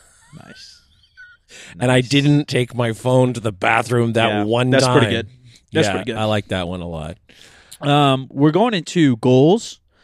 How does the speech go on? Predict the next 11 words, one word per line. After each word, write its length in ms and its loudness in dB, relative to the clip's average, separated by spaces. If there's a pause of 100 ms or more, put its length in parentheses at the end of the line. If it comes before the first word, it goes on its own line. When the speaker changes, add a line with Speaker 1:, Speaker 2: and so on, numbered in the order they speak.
(280)
Speaker 1:
and 260 -2
setting 380 -2
them 360 -4
and 160 -4
performance-based 680 -2
goals 200 0
versus 340 -6
aesthetic 480 -4
goals. 280 0
But 180 -6
first, 640 -8